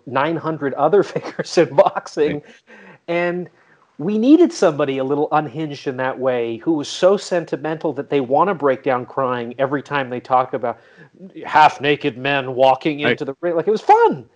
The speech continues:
Speaker 1: It was just
Speaker 2: Yes.
Speaker 1: fun. It was a crazy uncle.
Speaker 2: He sets the, uh, uh, Rogan sets the tone for fandom. He still does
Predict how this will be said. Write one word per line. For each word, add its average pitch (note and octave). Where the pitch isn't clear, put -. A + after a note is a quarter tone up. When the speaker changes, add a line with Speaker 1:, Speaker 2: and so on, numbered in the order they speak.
Speaker 1:
It C4
was C#4
just E4
Speaker 2:
Yes. -
Speaker 1:
fun. G#4+
It G#4
was F3
a G#3
crazy B3
uncle. B3+
Speaker 2:
He C3
sets G3
the, -
uh, C#3+
uh, -
Rogan D3+
sets C#3+
the -
tone A2+
for A#2+
fandom. A#2
He A2+
still E3
does C#3+